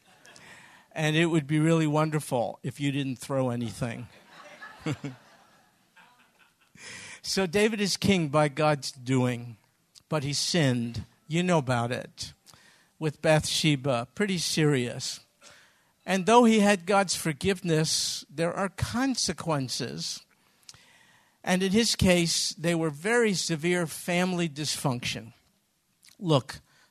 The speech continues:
the person who says, "I'm an adult, what I do privately is none of your business," that's a person who has a very naive perspective on sin. That's a person who doesn't understand that the ramifications of sin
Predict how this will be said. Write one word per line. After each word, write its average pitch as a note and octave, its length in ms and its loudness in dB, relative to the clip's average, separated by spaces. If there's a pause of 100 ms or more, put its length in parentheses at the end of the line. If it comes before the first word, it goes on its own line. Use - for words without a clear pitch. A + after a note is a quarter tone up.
(120)
the E3+ 80 -8
person A3 460 0
who F3 140 0
says, E3 460 0 (100)
"I'm D#3+ 220 -4
an D#3+ 140 -4
adult, B2 720 -2 (200)
what D#3+ 160 -2
I F#3+ 200 4
do F#3 500 2 (600)
privately F3 600 2
is D#3 160 -4
none D#3 140 -4
of D#3 100 -4
your D3+ 100 -4
business," A#2+ 680 -6 (520)
that's C4 240 -2
a A3+ 60 -6
person G3+ 460 -2
who E3 120 2
has D#3+ 240 0
a D#3 60 -4
very G3 340 -2
naive F3 640 -4
perspective - 880 -6
on C#3+ 220 -6
sin. B2+ 600 -4 (540)
That's G#3+ 300 -2
a G#3+ 80 -4
person F#3+ 400 -4
who D#3+ 100 0
doesn't F3 360 -4
understand E3 680 -4
that C#3+ 200 -4
the D3 80 -2
ramifications F#3+ 1300 -2
of C3 160 -6
sin B2+ 480 -4